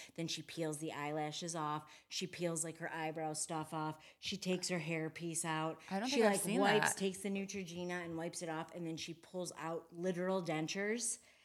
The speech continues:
Speaker 1: and then
Speaker 2: Whoa.
Speaker 1: it's like she looks haggard.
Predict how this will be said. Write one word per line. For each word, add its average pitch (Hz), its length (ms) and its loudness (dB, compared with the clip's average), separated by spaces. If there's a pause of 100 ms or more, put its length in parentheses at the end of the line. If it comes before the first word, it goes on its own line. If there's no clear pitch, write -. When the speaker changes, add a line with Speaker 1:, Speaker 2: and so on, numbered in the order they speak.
(320)
Speaker 1:
and 190 220 8
then 180 440 4
Speaker 2:
Whoa. 175 120 -2 (420)
Speaker 1:
it's 202 300 0
like 180 320 2
she - 300 -2
looks 175 420 0
haggard. 160 640 0